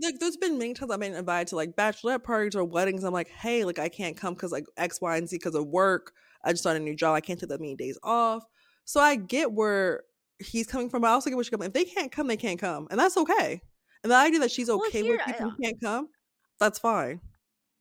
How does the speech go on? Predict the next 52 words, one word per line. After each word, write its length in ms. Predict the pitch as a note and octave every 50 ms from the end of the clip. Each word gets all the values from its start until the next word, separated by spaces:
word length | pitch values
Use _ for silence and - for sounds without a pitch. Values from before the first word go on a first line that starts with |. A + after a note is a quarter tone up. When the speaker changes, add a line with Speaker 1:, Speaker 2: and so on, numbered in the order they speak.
| _ _ _ _
Speaker 1:
It's 100 | - -
Speaker 2:
Well, 80 | F4 -
Speaker 1:
not 40 | C#4+
like 40 |
Speaker 2:
I'm 40 | F4
Speaker 1:
she's 60 | E4
Speaker 2:
like, 80 | E4 D#4+
Speaker 1:
throwing 160 | A3 G#3+ F#3+ E3+
a 40 |
Speaker 2:
"Who 160 | - - - -
are 60 | -
Speaker 1:
hissy 100 | G#3 G#3
Speaker 2:
you, 60 | -
Speaker 1:
fit 140 | - D#4 D#4+
Speaker 2:
who," 80 | F4 E4+ E4
Speaker 1:
about 140 | D#4 D4 D4+
Speaker 2:
well, 140 | D#4 D#4+ D4+
Speaker 1:
it. 60 | D#4
Speaker 2:
my 120 | E4 E4 E4+
thing 200 | - E4+ D#4+ D#4
is, 100 | D4+ D4
like, 220 | D4+ C#4+ C#4 -
who 360 | E4 E4 E4+ F4 D4+ D4+ D#4+ E4
are 100 | E4 E4
you 220 | D#4+ C#4+ D4 D4
doing 420 | A3+ A#3+ B3 C#4 D#4 C#4+ A#3 G#3 F#3
this 260 | D#3 A2+ - - -
for? 240 | - - C#3+ E2+ D#2+ C2
Are 100 | - F#3
you 200 | G3 G3+ G3+ G3+
doing 300 | F#3 G#3+ A3 A3+ A3+ A3+
this 180 | A#3 A#3+ A#3 - -
to 120 | - B3+ A#3+
accommodate 500 | A3+ - G#3 F#3+ F#3+ G#3 G#3 G#3+ A3 -
everybody 460 | D3+ F#3+ G#3 G#3 G3 G#3 G3+ G3 -
else? 340 | - C#3+ F#3+ G#3+ D4 G#4+ -
Are 60 | B3 A3+
you 160 | A3 A3 A3
doing 220 | G3 A3 A3 A3
this 140 | A3 A3 -
because 280 | - G#3+ G#3 A3+ F#3+ E3+
this 180 | F3 G#3+ G3+ G3+
is 140 | G#3 G3
your 100 | G3+ G#3 F#3+
dream 200 | F#3 G3+ G3+ G3+
wedding 280 | G3+ G3 F#3 F#3+ F#3+ F#3
and 100 | F3+ F#3
this 140 | F#3 - -
is 120 | F3 D#3
what 180 | F#3 - - -
you 160 | G3+ A#3 C4
want? 480 | B3 G3 B2+ - - - - _ -